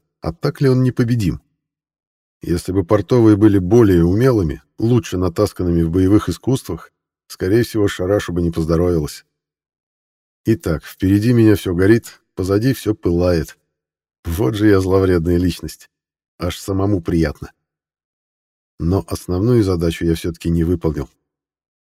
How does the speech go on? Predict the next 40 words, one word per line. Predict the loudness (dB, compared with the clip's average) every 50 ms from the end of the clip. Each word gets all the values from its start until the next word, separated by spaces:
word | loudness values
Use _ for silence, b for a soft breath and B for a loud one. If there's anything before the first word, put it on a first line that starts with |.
| _ _ _ _ _ _ -8
Главные | -4 -2 0 2 2 4 4 4 4 2
фигуранты | 2 2 2 4 4 6 4 4 2 0 -2 0
до | 2 2
сих | 2 0 -4 -6
пор | _ 2 2 2
живы, | 2 2 2 4 4 4 2 0 -4 -8 _ _ _ _ _ _ _ _ _ _ _ _ _ _ _ _ _ _ _ _ _ _ _
капитан | -10 -6 -6 -2 0 0 2 2
наёмников | 4 6 6 6 6 6 4 2 2 0 -2
так | -2 -2 -2 -2 0
ни | 2
разу | 2 4 4 4 4 4
и | 4 4
не | 2 2
появился | 2 2 2 2 2 2 0 0 -2 -8
в | -10
своей | -4 -2 0 0 0
штаб-квартире, | -2 -4 -6 -6 -4 -2 -2 -2 -2 -4 -6 -6 -6 -8 -12 _ _ _ _ _
по | -10 -6
крайней | -2 0 0 2 2 2
мере, | 4 4 2 2
тогда, | 0 0 -2 0 2 0 0
когда | 0 -2 0 0 2
я | 2 2 0
там | 0 -2 -4 -4
был. | -4 -6 -8 -10 _ _ _ _ _ _ _ _ _ _ _ _ _ _ _ _ 0
Но | 2 4
не | 4
могу | 6 4 4 6 6 6
его | 6 4 2
поймать, | 0 0 0 2 2 0 0
да | 0 -2
и | -2
всё | -2 -2 -6 -6
тут. | -4 -6 -8 -10 _ _ _ _ _ _ _ _ _ _ _ _ _ _ _ _
И | -4 -2
дежурил | 2 4 4 6 6 6 6 6 6 6 6
у | 4
входа | 2 0 0 2 4 4 4
на | 4 4 4
улице, | 6 6 4 4 0 -2 -10 -18